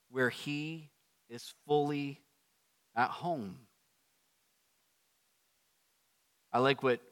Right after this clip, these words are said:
Bible commentator William MacDonald said about this. He wrote, "This is the result of the Spirit's invigoration. We are strengthened in order that Christ may dwell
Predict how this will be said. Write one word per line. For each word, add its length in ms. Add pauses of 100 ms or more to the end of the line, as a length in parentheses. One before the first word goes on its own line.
(840)
Bible 300
commentator 560
William 320
MacDonald 540
said 200
about 300
this. 380 (1700)
He 80
wrote, 320 (1000)
"This 260
is 120
the 100
result 720 (400)
of 140
the 100
Spirit's 800 (840)
invigoration. 920 (800)
We 120
are 100
strengthened 960
in 180
order 520
that 200
Christ 580
may 180
dwell 600